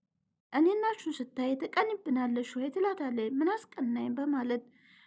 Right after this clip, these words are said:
«አሹ ግን በአንቺ ምክንያት ሲከፋ ማየት አልፈልግም» ትላታለች። «ለእሷ ትጨነቂ፣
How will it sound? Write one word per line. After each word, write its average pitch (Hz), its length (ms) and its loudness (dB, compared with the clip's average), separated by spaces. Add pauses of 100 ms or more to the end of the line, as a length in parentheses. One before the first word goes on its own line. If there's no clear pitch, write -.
(120)
«አሹ 370 220 4 (140)
ግን 269 200 2
በአንቺ 311 360 -2
ምክንያት 254 380 -4
ሲከፋ 370 380 -2 (120)
ማየት 269 280 2
አልፈልግም» 254 760 -2
ትላታለች። 277 680 -2 (560)
«ለእሷ 392 180 2 (120)
ትጨነቂ፣ 247 600 0